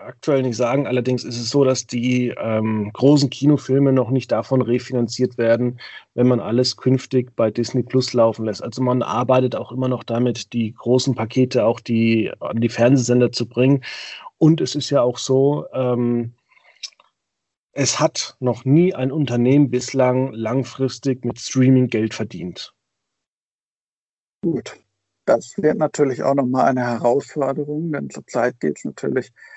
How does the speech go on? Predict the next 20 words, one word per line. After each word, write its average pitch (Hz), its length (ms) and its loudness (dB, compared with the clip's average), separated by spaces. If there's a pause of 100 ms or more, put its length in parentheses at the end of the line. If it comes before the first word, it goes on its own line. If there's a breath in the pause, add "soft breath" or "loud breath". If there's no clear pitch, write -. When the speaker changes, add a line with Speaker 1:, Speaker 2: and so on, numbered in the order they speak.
(200 loud breath)
Speaker 2:
in - 100 -2
erster 185 380 4
Linie 156 380 2
darum, 143 560 -2
die 135 80 -4
Märkte 123 480 -2
zu - 160 -2
erobern. 143 640 0
Und 143 300 -4 (100)
bei 139 320 -2
Markteroberung, 151 1400 0 (520 soft breath)
ja, 127 120 -6
da 123 120 -4
muss 131 160 -8
man 143 100 -2
natürlich 131 460 -4
auch 123 160 -10
ordentlich 127 540 -4
Geld 127 340 0
in 123 340 0